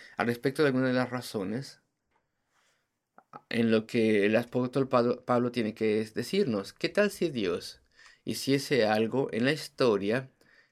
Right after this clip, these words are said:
con respecto a Faraón para poder demostrar sus atributos y su bondad, su justicia y su amabilidad?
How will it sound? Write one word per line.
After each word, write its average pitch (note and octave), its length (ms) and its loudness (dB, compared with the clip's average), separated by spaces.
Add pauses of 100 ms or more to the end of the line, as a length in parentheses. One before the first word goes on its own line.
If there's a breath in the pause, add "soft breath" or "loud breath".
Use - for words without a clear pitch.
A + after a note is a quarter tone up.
con A2+ 160 -2
respecto A2+ 420 -2
a A#2+ 60 -2
Faraón C3 800 0 (960)
para A2+ 320 2
poder A#2 300 2
demostrar A#2 1080 0 (340)
sus - 260 -8
atributos A#2 840 -4 (800)
y G#2+ 80 -4
su A2+ 160 -4
bondad, G#2 460 2 (960)
su - 180 -6
justicia B2 760 -4 (1080 soft breath)
y A#2+ 140 -2
su - 140 0
amabilidad? C#3+ 720 2